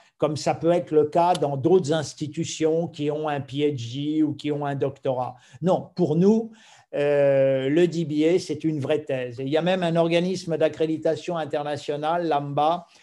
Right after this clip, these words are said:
qui a cette formule, il dit, euh, le D B A, c'est,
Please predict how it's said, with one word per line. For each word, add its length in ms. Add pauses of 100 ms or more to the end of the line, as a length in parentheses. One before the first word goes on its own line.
(200)
qui 120
a 120
cette 260
formule, 540
il 240
dit, 420
euh, 320
le 140
D 160
B 80 (180)
A, 180
c'est, 520